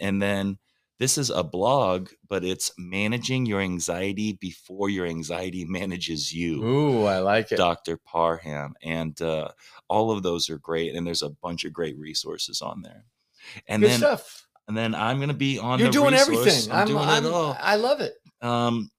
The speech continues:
Speaker 1: the next is, and again, there's tons of these out there, but this was a Scholastic Scientific paper about how many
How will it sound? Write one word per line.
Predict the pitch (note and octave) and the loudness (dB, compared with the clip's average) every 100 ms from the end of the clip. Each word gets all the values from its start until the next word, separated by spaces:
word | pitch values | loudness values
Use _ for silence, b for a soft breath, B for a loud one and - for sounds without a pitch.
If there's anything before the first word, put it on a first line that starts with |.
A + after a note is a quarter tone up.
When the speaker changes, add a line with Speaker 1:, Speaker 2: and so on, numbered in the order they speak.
| _ - | _ -8
Speaker 1:
the | B2 | -4
next | B2+ D3+ G#3 - | -2 -4 -6 -8
is, | C#3 C3+ C3 B2 - | -4 -2 -2 -6 -6
and | B2+ B2+ | -4 -4
again, | C3 C#3+ | -4 -4
there's | B2+ - | -2 -4
tons | - E3 E3 | -4 -6 -4
of | |
these | B2+ A2 | -4 -4
out | G#2+ C#3 | -2 -4
there, | A#2+ G#2 | -4 -4
but | G#2+ G2 - _ _ _ _ _ | -2 -2 -2 _ _ _ _ _
this | - C3+ - | -4 0 0
was | C#3+ C3+ | -2 -4
a | A2 A2 G#2+ G2+ | -4 -2 -2 -2
Scholastic | - - G#2 F#2+ A2 C3+ | -4 -2 0 0 -2 -6
Scientific | - G#2+ A2 - F3 F#3+ - | -4 -2 -2 -2 -2 -4 -4
paper | F2+ - F2+ A2+ D3 _ _ _ _ | -4 -2 -2 -2 -4 _ _ _ _
about | G2 F#2+ G2+ A2 A#2+ - _ _ _ | -8 -4 0 0 0 -4 _ _ _
how | - - A2 B2 C3 B2 _ _ _ - | -12 -4 -2 0 -2 -6 _ _ _ -20
many | F#2+ G#2 A2 A2+ A2+ A2+ A2 | -14 -6 -4 -2 -2 -2 -6